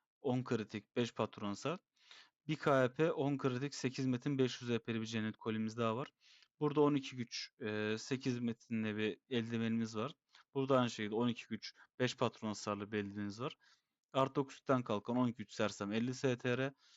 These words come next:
Artı on beş soylu lan montuzu, on beş beceri hasarını karşı koyma, on sekiz canavar, yüz S T R geliyor, altı yedi ve kendi ev sunundan. Soylu zodyak kılıç, otuz sekiz ort, on delici, buzun gücü, toplam değerin yüzde on beşi, kendinden de yüzde yirmi buzun gücü var.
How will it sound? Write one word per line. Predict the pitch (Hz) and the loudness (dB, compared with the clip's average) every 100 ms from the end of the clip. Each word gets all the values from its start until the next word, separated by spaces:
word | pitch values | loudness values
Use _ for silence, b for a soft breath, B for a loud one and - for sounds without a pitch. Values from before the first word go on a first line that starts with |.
| b b - | b b 2
Artı | 135 135 139 | 4 4 2
on | 127 | 2
beş | 113 | 0
soylu | - 135 127 127 | 0 2 2 4
lan | 127 | 4
montuzu, | 123 117 107 - 104 | 4 0 -2 -8 -2
on | 104 127 | 0 0
beş | 120 - | -2 -2
beceri | 120 110 113 | -2 0 2
hasarını | 110 113 110 | 0 0 -2
karşı | - 113 - | 0 -2 -2
koyma, | - 101 117 | -6 -4 -2
on | 123 | -4
sekiz | - 110 104 | -2 -2 0
canavar, | 107 107 123 151 b b b | 0 2 0 -4 b b b
yüz | 120 120 | -4 -4
S | - 113 104 | 2 2 4
T | 113 | 4
R | 110 110 - - | 4 2 -2 -4
geliyor, | 110 98 98 | -2 2 2
altı | 104 101 110 | 2 2 -2
yedi | 104 | -2
ve | 104 | -2
kendi | 98 104 101 101 | -2 -2 0 -2
ev | |
sunundan. | 98 - 98 101 143 - b b b b b b b _ | -4 -6 -6 -4 -6 -10 b b b b b b b _
Soylu | - - 160 147 | -2 4 6 6
zodyak | 147 139 139 135 | 4 6 6 4
kılıç, | - 143 135 | 2 0 0
otuz | 139 - | -4 -4
sekiz | - 135 135 | -4 -2 4
ort, | 135 131 - | 4 2 0
on | 147 139 | 2 6
delici, | 135 123 117 127 131 _ _ | 6 6 2 -2 -4 _ _
buzun | - - 131 131 135 | -20 -10 -6 0 2
gücü, | 127 123 131 135 | 2 0 -2 -2
toplam | 131 123 131 131 | -2 0 2 4
değerin | 127 123 123 | 4 4 2
yüzde | 120 120 | -2 0
on | 131 123 120 | 0 0 -4
beşi, | - 135 | -6 -8
kendinden | - 127 127 123 123 | -2 0 2 2 2
de | 123 | 0
yüzde | 120 120 | -2 0
yirmi | 117 120 117 | 0 0 -2
buzun | 113 104 101 | -6 -4 -6
gücü | 98 101 | -4 -4
var. | 120 | -6